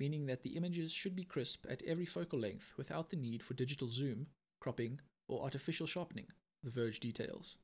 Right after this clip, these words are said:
Using one camera over a range of focal lengths will make for far better quality and consistency throughout the ranges, something lacking in current smartphones boasting multiple lenses. May we rejoice in the fact that smartphones could possibly lose a few cameras?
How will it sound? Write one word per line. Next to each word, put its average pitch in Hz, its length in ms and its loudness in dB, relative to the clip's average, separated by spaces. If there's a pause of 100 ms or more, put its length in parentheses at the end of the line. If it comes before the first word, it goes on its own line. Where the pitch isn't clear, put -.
(1080)
Using 156 340 4
one 151 200 2
camera 160 440 4
over 143 240 6
a 127 60 8
range 147 300 4
of 113 80 0
focal 113 300 2
lengths 110 340 0 (320)
will 135 140 6
make 147 220 2
for - 220 -2
far 180 240 2
better 143 260 4
quality 165 520 2
and 151 120 -2
consistency 143 760 2 (100)
throughout 127 320 2
the - 80 -2
ranges, 131 540 -2 (600)
something 156 360 2
lacking 143 340 2
in 123 160 0
current 165 260 0
smartphones 117 720 0
boasting 123 380 2
multiple 131 340 -2
lenses. 135 640 -2 (960)
May 131 240 4
we 143 220 4
rejoice 131 560 2
in 143 60 -2
the 127 60 0
fact 143 300 -2
that 123 120 0
smartphones 143 600 0
could - 140 -10
possibly 147 400 2
lose 143 300 2
a 180 40 -2
few 190 160 -2
cameras? 202 520 -2